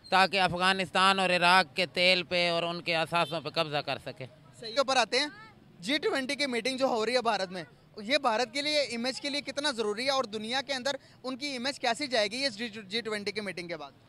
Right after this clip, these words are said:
Speaker 1: सर, I think ये दोबारा कोई मुसलमानों पे हमला करने की साजिश तैयार की जा रही है, और जिसका नाम उन्होंने जी ट्वेंटी समिट का दिया।
Speaker 2: आपने कहा कि मुसलमानों पर हमला करने की बात आ रही है, तो उस, उसमें तो दस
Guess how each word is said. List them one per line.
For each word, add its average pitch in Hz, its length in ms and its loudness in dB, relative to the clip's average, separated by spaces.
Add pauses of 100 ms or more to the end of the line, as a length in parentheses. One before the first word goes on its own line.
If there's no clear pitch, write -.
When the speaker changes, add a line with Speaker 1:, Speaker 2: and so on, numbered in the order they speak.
(120)
Speaker 1:
सर, 165 480 2
I - 20 -2
think 202 240 -4
ये 196 360 0
दोबारा 175 480 4
कोई 196 220 -2
मुसलमानों 180 720 -4
पे 170 120 -2
हमला 165 380 0
करने 170 360 -2
की 165 120 -6
साजिश 175 400 0
तैयार 170 320 2
की 170 200 -4
जा 165 240 2
रही 165 180 -2
है, 143 140 -2 (280)
और 151 120 -6
जिसका 160 340 -2
नाम 165 320 0
उन्होंने 165 320 -4
जी 151 240 -4 (1120)
ट्वेंटी 156 360 0
समिट 160 360 -4
का 135 120 -4
दिया। 113 280 -8 (560)
Speaker 2:
आपने - 280 -10
कहा 208 200 4
कि 208 100 -2
मुसलमानों 208 520 0
पर 233 120 4
हमला 220 240 4
करने 220 260 0
की 220 100 2
बात 214 240 4
आ 208 60 4
रही 208 80 4
है, 214 60 2
तो 220 80 -2
उस, 214 240 -2
उसमें 220 320 -2
तो 214 80 6
दस 208 380 2